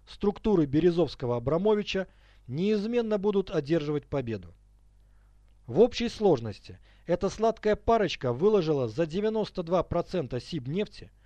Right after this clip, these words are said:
примерно двести сорок миллионов долларов. Если выложила, конечно, вообще. Тогдашний генпрокурор Юрий Скуратов замечает: "У прокуратуры были подозрения,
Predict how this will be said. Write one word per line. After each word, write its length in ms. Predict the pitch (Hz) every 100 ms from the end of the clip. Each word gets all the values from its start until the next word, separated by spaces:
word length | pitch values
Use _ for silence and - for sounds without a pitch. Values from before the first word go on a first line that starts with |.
| _ - - -
примерно 540 | 143 180 226 220 196
двести 400 | 151 220 208 -
сорок 420 | 214 226 214 208
миллионов 520 | 151 165 175 180 175 151
долларов. 440 | 143 117 92 87 - - _ - - - -
Если 360 | 123 156 156 160
выложила, 500 | 180 185 113 101 98
конечно, 480 | 151 135 117 131
вообще. 580 | 120 147 151 - - 90 _ _ _ - - _ _ - _ _ - -
Тогдашний 520 | 165 165 196 202 185
генпрокурор 680 | 180 202 185 190 - 196 170
Юрий 280 | 135 180 147
Скуратов 520 | - - 196 208 180
замечает: 600 | 156 175 170 - 101 82 - - _ - _ - - - _ - _ _ _ - - - - - -
"У 100 | 156
прокуратуры 680 | 156 196 190 208 208 247 226
были 180 | 196 196
подозрения, 720 | 190 196 190 175 151 95 85